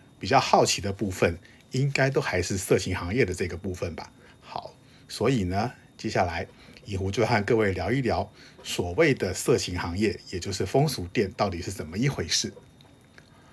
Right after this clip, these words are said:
呃，要说到日本的风俗行业这件事情之前呢，要先来谈一谈日本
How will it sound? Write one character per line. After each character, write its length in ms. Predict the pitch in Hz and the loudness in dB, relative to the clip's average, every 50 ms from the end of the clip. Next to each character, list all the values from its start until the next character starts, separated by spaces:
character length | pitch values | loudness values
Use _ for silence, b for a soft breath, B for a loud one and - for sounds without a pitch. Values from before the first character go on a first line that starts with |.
| B B B B B B B B B B B B B B B - | B B B B B B B B B B B B B B B -16
呃， 320 | - 127 117 113 107 104 - | -10 -6 -4 -2 -2 2 6
要 180 | - 220 214 | 8 8 8
说 240 | 175 - - - 196 | 8 6 4 4 4
到 400 | 190 185 180 151 139 123 117 113 | 6 8 8 10 10 10 8 8
日 140 | 131 185 185 | 10 10 10
本 160 | - 107 92 | 8 8 2
的 100 | 87 95 | 0 0
风 180 | - - 170 196 | 0 4 4 4
俗 140 | - - 120 | 4 4 2
行 240 | - - 98 95 | -2 -2 -2 0
业 160 | 110 120 113 101 | 2 2 2 2
这 180 | 101 127 117 | 4 4 4
件 200 | 104 107 107 101 | 4 4 2 0
事 180 | 98 - - 95 | 0 0 -2 -2
情 160 | 95 90 87 | -2 -4 -4
之 140 | - - 127 | -4 -2 0
前 340 | 123 - - 120 82 82 87 | 2 2 2 2 2 0 -2
呢， 180 | 90 92 92 90 | -4 -4 -4 -2
要 120 | 110 117 | -2 -2
先 140 | 110 - 110 | 0 2 2
来 160 | 104 90 92 | 0 0 -2
谈 260 | 95 - - 92 95 107 | -4 -4 -4 -4 -2 -2
一 40 | |
谈 260 | 131 135 - 87 87 87 | -2 -2 -4 -6 -4 -4
日 220 | 98 127 135 120 | -2 0 0 0
本 200 | - - 92 - | 0 -2 -8 -10